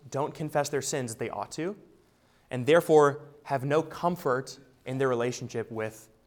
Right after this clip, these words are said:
God. Repentance is a means by which we can once again experience this joy that we have with our Father. Uh, we can once experience joy with Christ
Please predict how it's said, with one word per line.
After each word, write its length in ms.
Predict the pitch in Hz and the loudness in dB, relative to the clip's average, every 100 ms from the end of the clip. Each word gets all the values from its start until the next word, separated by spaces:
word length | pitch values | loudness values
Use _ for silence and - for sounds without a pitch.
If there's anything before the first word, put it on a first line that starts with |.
| _ | _
God. 320 | 110 98 - _ _ _ _ _ _ _ _ _ _ _ _ _ _ _ _ | -6 -6 -14 _ _ _ _ _ _ _ _ _ _ _ _ _ _ _ _
Repentance 880 | 127 - 165 175 139 120 151 - - _ _ _ _ | -6 -2 -2 0 0 -2 -4 -10 -12 _ _ _ _
is 160 | 143 139 | -2 0
a 40 | |
means 360 | 131 143 180 175 | 2 2 4 6
by 120 | 160 | 6
which 200 | 143 139 | 6 2
we 60 | 135 | -4
can 140 | 131 | -4
once 200 | 123 135 | -4 -4
again 180 | 135 127 | -4 -4
experience 460 | 117 - 135 127 - | -6 -6 -6 -6 -6
this 180 | 117 110 | -10 -10
joy 540 | - 139 110 95 135 - - | 0 2 2 0 -4 -10 -8
that 100 | 110 | -6
we 80 | 110 | -4
have 240 | 113 104 | -2 -2
with 160 | 107 104 | -2 -4
our 340 | - 101 104 - _ _ | -2 -2 -4 -10 _ _
Father. 340 | - 147 - - _ _ _ _ _ _ - | 0 2 -2 -14 _ _ _ _ _ _ -12
Uh, 40 | |
we 100 | 117 | -10
can 140 | 120 113 | -6 -6
once 120 | 113 | -6
experience 380 | 117 - 113 107 | -6 -8 -10 -10
joy 480 | 104 120 120 104 101 | -6 0 2 0 -2
with 320 | 107 101 - - | -6 -8 -14 -6
Christ 500 | 120 101 - - | -4 -4 -6 -12